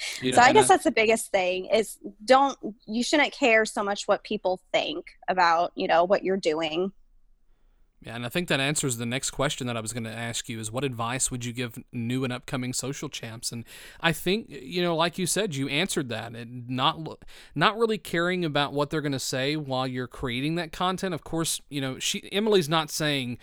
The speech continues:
Speaker 1: uh, going out there and just posting the first thing that comes to mind, obviously, but not caring in the sense of where it makes you nervous or it's gonna prevent you from creating content. Am I right?
Speaker 2: Absolutely.
Speaker 1: So,
Speaker 2: Absolutely.
Speaker 1: great advice there. Uh, Emily, we are running short on time, uh,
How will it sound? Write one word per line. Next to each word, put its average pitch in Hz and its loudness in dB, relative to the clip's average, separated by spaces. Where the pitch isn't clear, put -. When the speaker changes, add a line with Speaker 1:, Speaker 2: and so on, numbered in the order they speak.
Speaker 1:
uh, 127 -4
going 139 0
out 131 -4
there 131 -2
and 120 -4
just 120 -6
posting 131 0
the 117 -10
first 131 -6
thing 123 -4
that 107 -12
comes 117 -8
to 104 -12
mind, 110 -4
obviously, 113 -8
but 131 -4
not 151 -2
caring 151 -4
in 139 -6
the 127 -8
sense 135 -6
of 120 -10
where 123 -6
it - -14
makes 123 -8
you 113 -10
nervous 143 -4
or 151 0
it's - -4
gonna 151 -2
prevent 135 -4
you 135 -4
from 127 -10
creating 113 -10
content. 110 -14
Am 117 -10
I 117 -8
right? 143 -8
Speaker 2:
Absolutely. 196 2
Speaker 1:
So, 196 4
Speaker 2:
Absolutely. 180 0
Speaker 1:
great 147 0
advice 113 -4
there. 107 -10
Uh, 151 0
Emily, 233 2
we 202 0
are 208 2
running 190 2
short 190 0
on 160 0
time, 185 0
uh, 151 2